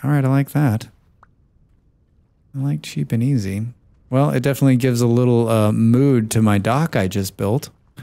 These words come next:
My little, my little cute dock. All right, we got sixteen bamboo shoots off that.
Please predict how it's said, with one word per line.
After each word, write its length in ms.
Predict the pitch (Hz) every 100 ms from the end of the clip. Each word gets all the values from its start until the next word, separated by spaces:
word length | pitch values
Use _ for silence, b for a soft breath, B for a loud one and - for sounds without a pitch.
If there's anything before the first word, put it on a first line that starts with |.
| - _ B _ -
My 120 | 110
little, 360 | - 120 110 117 _ -
my 60 |
little 160 | 117 107
cute 280 | - 127 127
dock. 400 | 139 135 127 - 127 _ _ _ B B B _ _ _ _ _ _ _ _ _ _ _ _ _ -
All 60 | 143
right, 160 | 131
we 100 | 131
got 240 | 123 131 -
sixteen 1200 | - - 196 - - - 185 175 131 110 104 104
bamboo 400 | - 131 120 135
shoots 360 | 120 - 95 -
off 240 | 95 90 95
that. 280 | 92 104